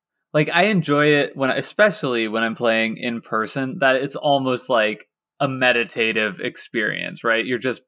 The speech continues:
picking a tile, putting it on the board. Next person is picking a tile,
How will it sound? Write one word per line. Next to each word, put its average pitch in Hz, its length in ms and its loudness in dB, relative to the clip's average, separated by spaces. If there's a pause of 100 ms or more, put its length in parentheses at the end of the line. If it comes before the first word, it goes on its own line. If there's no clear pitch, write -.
picking 180 380 0
a 170 40 2
tile, 135 640 4 (380)
putting 135 240 4
it 135 80 2
on 131 200 4
the 123 80 0
board. 113 560 2 (100)
Next 123 240 -2
person 123 420 -2
is 104 180 -6 (120)
picking 147 240 0
a 139 80 0
tile, 120 580 4